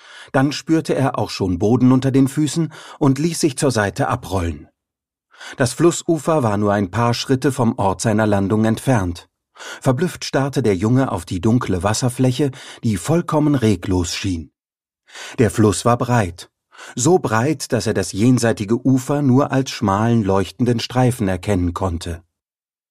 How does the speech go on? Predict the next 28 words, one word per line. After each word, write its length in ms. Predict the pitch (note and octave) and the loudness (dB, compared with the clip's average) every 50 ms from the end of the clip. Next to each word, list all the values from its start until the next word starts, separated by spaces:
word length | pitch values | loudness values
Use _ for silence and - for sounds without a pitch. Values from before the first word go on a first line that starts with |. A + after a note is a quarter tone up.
| - B2+ | 0 4
Die 80 | B2 | 6
Nebelbank 680 | B2 C3+ D3+ D#3 C#3+ E3+ D3 D3+ D#3 D3+ F3 E3 - | 6 6 6 6 4 2 4 2 2 0 0 -2 -2
ließ 300 | C3 A#2+ A2+ G#2+ - - | 0 0 0 0 -2 -4
keinerlei 420 | - - C#3+ D#3 D#3 D3 C#3 C3 A#2+ | -4 -4 -2 0 0 2 2 2 2
Rückschlüsse 560 | A#2+ A2+ A2+ - - - C3 A2+ - - C#3 | 2 0 0 -2 0 0 2 2 2 2 2
über 160 | B2+ B2 C3+ | 2 2 2
die 160 | C3 C#3 C#3 | 0 -2 -4
Tiefe 380 | C3 - - E3+ D#3 - - F#2+ | -6 -8 -8 -8 -6 -4 -4 -2
der 140 | F#2+ F#2 F2 | -2 -2 -2
Schlucht 380 | - - F#2+ F2 E2+ - - | -2 -2 -2 -2 -4 -6 -8
zu. 280 | - - G2 E2+ D#2 - _ _ _ _ _ _ _ _ _ _ _ - - - - - | -6 -4 -4 -4 -6 -10 _ _ _ _ _ _ _ _ _ _ _ -20 -18 -10 -4 -2
Der 80 | B2 G#2 | 0 0
schmale 380 | - A#2+ A2 G#2+ A2 G#2+ - | 2 2 2 2 2 0 0
Uferstreifen 840 | - C3+ A#2+ B2 C#3 B2+ B2 - - C3 C3 C3 B2+ D3+ D3+ C3+ - | 0 0 0 2 0 -2 -2 0 0 0 0 0 0 -2 -4 -2 2
endete 520 | C3 A#2+ A#2 A2+ A#2+ A#2 A#2 - C3+ - | 2 2 4 4 2 0 0 0 0 0
an 120 | - - B2 | 0 0 0
einer 200 | A#2 G2+ F#2+ F2+ | 0 -2 -2 -2
senkrechten 600 | E2 G#2+ G2+ F#2+ F2+ - G#2+ F#2+ - - - C3 | -2 -2 -2 -2 -2 -4 -4 -4 -4 -2 -2 -2
Felswand. 720 | G#2 - B2+ A#2+ G#2+ - - - G2+ F#2 F2 E2+ - - _ _ _ _ _ _ _ _ _ _ _ _ _ _ _ _ _ | 0 2 2 2 2 2 -2 -4 -4 -4 -4 -6 -8 -12 _ _ _ _ _ _ _ _ _ _ _ _ _ _ _ _ _
Martin 560 | B2+ B2+ B2+ A#2+ A#2 - - C3 B2+ C3 A2 | 0 0 2 0 0 -2 -2 0 0 0 0
war 200 | G2+ F2+ F2 F2 | -2 -2 -4 -4
gefangen. 500 | E2 G#2+ G#2 - A#2 G#2 F#2+ F2 D#2+ - _ _ _ _ _ _ _ _ _ _ _ _ _ _ _ | -4 -4 -4 -2 -2 -2 -2 -4 -6 -10 _ _ _ _ _ _ _ _ _ _ _ _ _ _ _
Seine 280 | - B2 B2+ B2+ C3 - | 0 2 4 4 2 2
Erleichterung 720 | - A#2+ A#2+ B2+ D3+ D#3 C3 - - G2 E2+ G2+ G#2 G#2 | 0 0 0 0 -2 -4 -6 -6 -4 -4 -2 -2 -2 -2
über 160 | G#2 F2 G2+ | -2 0 0
die 140 | F2 G#2 F#2 | 0 0 0
gelungene 420 | G#2 G#2+ G#2+ A#2 B2+ A#2+ G#2+ G2+ | 0 2 2 4 4 4 4 2
Flucht 440 | F2+ - - B2 C3+ C#3 - - - | 0 0 0 0 0 0 -2 -8 -18